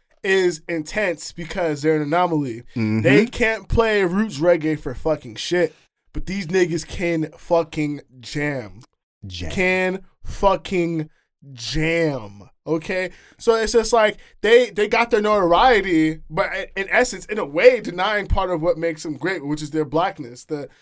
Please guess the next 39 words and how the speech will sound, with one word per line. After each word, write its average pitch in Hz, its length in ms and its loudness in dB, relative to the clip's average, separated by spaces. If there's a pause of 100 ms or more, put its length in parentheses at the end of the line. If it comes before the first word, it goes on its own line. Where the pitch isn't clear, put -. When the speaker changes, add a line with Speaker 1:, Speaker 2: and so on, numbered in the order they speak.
(160)
Speaker 1:
the 160 100 -6
reggae, 180 500 -2
the 165 100 -4
shit, 196 280 -6
the 165 100 -8
soul 214 380 0
that 165 220 -4
came 202 340 -8
and, 156 180 -6 (220)
like, 165 160 -8
was, 156 140 -4
like, 143 100 -14
the 147 160 -16
ancestor, 160 760 -6 (240)
the 151 80 -8
great 165 260 -6
ancestor 160 580 -2
of 127 140 -6
punk, 135 320 -2
right? 165 240 0 (320)
So 220 220 -4
it's 214 160 -2
like, 208 260 -2 (240)
when 180 140 -2
you 190 100 -8
talk, 240 380 0
<laughs> - 100 -4
when 233 200 6 (300)
you 208 140 -8
talk 220 320 -2
about 160 460 -6
that, - 560 -2 (440)
that 165 280 -8
piece 170 260 -4
of 139 200 -4
it, 120 220 -14
you 139 100 -20
get, 131 280 -14
like, 113 120 -20